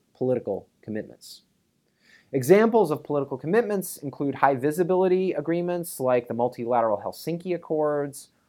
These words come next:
or the bilateral Shanghai Communique. Or they may be less visible efforts to construct cooperation, such as the twenty thirteen Memorandum of Understanding between Australia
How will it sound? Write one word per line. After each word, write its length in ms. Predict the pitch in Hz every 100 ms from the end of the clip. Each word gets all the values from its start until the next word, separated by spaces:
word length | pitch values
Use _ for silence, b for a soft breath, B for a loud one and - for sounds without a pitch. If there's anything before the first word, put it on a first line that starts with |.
| _
or 100 | 104
the 60 | 101
bilateral 600 | 104 104 104 101 101 92
Shanghai 460 | - 113 107 104 95
Communique. 680 | - 90 82 - 135 220 240 _ _ _ _ _ _ _ _
Or 400 | 320 349 349 349
they 80 | 311
may 120 | 285
be 120 | 254 240
less 240 | 226 -
visible 360 | 220 233 202 165
efforts 480 | - 95 - -
to 100 | -
construct 440 | - 135 - 151 -
cooperation, 800 | 143 135 123 117 110 92 80 80
such 340 | - 139 131 -
as 420 | 127 120 120 117
the 220 | 117 113
twenty 280 | 113 143 139
thirteen 560 | 135 123 - 127 113 104
Memorandum 560 | 107 117 113 110 107
of 100 | 104
Understanding 800 | 104 104 101 123 113 110 90 90
between 320 | 92 - 95
Australia 640 | 92 - 107 101 98 85